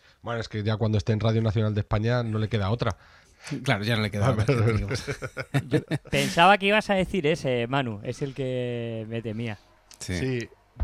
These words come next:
Speaker 1: sí, lo estuvimos
Speaker 3: Sí, sí.
Speaker 1: hablando y era el, yo creo que en algún momento pasará, ya, bueno, ya no sea Radio Nacional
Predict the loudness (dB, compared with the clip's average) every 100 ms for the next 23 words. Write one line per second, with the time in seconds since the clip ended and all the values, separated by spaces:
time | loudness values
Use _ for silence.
0 | -4 -2 -2 0 -2 0 0 0 2 2
1 | 2 0 2 2 0 -2 -4 -6 -10 _
2 | _ -20 -20 _ _ _ _ -10 0 6
3 | 8 8 8 6 4 4 4 4 2 2
4 | 2 2 -2 -12 -12 -10 -10 -6 -6 -6
5 | -4 -2 -2 -2 -6 -8 -6 -6